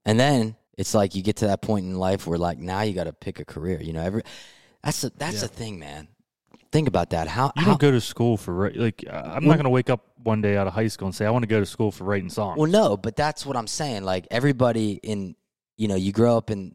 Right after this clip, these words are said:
Speaker 1: in the whole, like, perfect scene. Someone's gotta have an idea. They gotta go to school to be somebody, to be something. There's not always that free will of thinking that's provided to people. You know, they're always, like, under this impression that they have to do these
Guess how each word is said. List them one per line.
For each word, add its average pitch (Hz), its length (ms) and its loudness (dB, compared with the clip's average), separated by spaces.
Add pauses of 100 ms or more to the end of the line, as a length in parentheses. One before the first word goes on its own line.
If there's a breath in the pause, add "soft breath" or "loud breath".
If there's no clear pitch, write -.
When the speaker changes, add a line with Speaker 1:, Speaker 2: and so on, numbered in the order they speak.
(200)
Speaker 1:
in 110 100 -4
the 101 80 -4
whole, 131 240 2
like, 101 260 0
perfect 104 720 -4
scene. 95 480 -10 (160)
Someone's 120 420 -4
gotta 98 320 -2 (300 loud breath)
have 117 220 0
an 123 60 0
idea. 107 360 -2
They 98 140 -4
gotta 104 180 -2
go 101 100 -2
to 95 80 -4
school 104 320 -4
to 90 80 -4
be 101 200 -2
somebody, 87 720 0
to 90 60 -4
be 98 200 -4
something. 85 500 -4 (180)
There's 107 220 0
not 123 280 2 (120)
always 110 480 0
that 92 300 -4
free 113 320 -2
will 104 340 2
of 90 120 -8
thinking 95 440 -8
that's 85 240 -4
provided 98 480 -2
to - 80 -12
people. - 500 -6 (440 soft breath)
You 110 160 2
know, 101 60 4
they're 104 160 4
always, 110 300 2
like, 101 220 0
under 104 180 -4
this 95 140 -10
impression 101 440 -12
that 95 100 -12
they 92 100 -12
have 98 180 -12
to 92 60 -20
do 92 160 -10
these 90 360 -14